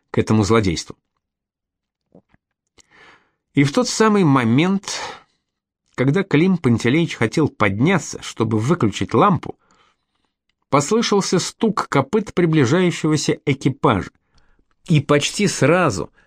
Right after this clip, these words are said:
на пол веранды плюхнулся плоский галыш с привязанным к нему куском бумаги. Шум быстро удаляющейся пролетки –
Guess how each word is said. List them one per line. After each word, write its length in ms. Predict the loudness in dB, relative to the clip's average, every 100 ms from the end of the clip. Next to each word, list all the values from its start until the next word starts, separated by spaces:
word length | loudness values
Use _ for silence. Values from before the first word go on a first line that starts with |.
| _ -4
на 320 | 2 4 2
пол 220 | 2 0
веранды 720 | 2 2 2 2 2 2 0
плюхнулся 880 | 0 2 4 4 0 -2 -2 0 -4
плоский 540 | 0 0 0 0 -2
галыш 540 | 0 2 4 2 0 -4 -14 _
с 100 | -18
привязанным 540 | -2 2 4 4 2 2
к 40 |
нему 200 | 2 2
куском 340 | 0 0 2 4
бумаги. 420 | 4 2 0 -8 _ _ _ _ _ _ _ _
Шум 500 | -8 -2 2 2 2
быстро 380 | 2 0 0 -2
удаляющейся 640 | 2 2 2 0 0 -2
пролетки – 600 | 0 2 4 2 2 -2